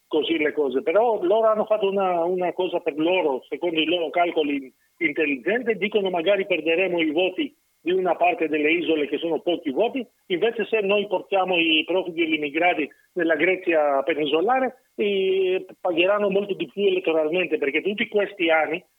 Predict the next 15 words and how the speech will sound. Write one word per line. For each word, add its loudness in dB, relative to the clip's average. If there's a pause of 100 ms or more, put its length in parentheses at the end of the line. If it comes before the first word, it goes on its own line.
(140)
la 0
nuova 0
democrazia 0
aveva 0
alimentato, -2 (160)
eh, 0
l'odio 0
contro 0
gli 0
immigrati 0
e 0
i -4
profughi, -4
dicendo -6
che -6